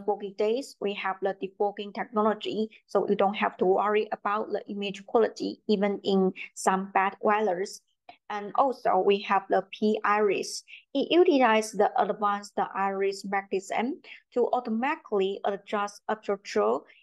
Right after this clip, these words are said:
ensuring optimal light transmission, depth of field, and enhance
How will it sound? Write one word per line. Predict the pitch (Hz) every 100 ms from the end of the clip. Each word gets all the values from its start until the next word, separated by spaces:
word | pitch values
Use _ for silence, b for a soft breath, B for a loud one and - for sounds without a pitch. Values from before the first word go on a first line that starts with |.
| -
ensuring | 208 196 202 196 196 196
optimal | 208 - 208 202 202
light | 202 202 208 208
transmission, | - 185 202 208 208 247 254 262 B _
depth | 220 220 - 202
of | 196 -
field, | 233 240 247 254 b b -
and | 208 214 -
enhance | 214 - 208 208